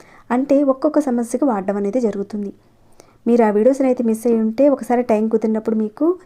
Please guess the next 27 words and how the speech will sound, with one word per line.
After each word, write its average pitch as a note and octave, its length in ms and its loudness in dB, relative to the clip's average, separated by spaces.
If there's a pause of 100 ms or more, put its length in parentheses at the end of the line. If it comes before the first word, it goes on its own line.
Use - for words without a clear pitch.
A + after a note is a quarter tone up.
(140)
ఛానల్లోకి G#3+ 420 -2
వెళ్ళి G3+ 220 -4
చూడొచ్చండి. G#3 580 -4 (600)
ఇంకాను D#4 360 2
యంత్రాల్లోనూ, A3+ 800 2
మంత్రాల్లోనూ, G#3 800 -2
యజ్ఞ G#3 280 -2
యాగాదుల్లోనూ G#3+ 920 -2
ఈ G#3+ 180 -2
ఇంగువను A#3 320 4
ఎక్కువగా A3+ 320 2
వాడుతూ G#3 380 0
ఉంటారు. G#3+ 340 -4 (1600)
చాలామంది C#4 320 6
అంటూ A3 240 4
ఉంటారు, G3+ 300 -4 (380)
"మమ్మల్ని B3+ 280 2
సమస్య C#4 360 0
పట్టి A3 220 -4
పీడిస్తుందండి, G#3+ 760 -4 (420)
మమ్మల్ని C4+ 360 4
ఏవో B3 240 4
సమస్యలు B3+ 400 0
వెంటాడుతున్నాయండి, G#3 840 -6 (360)
మాకేదో C4+ 400 -4
జరిగిపోతుందని A#3 800 -8
మానసికంగా A#3 800 -10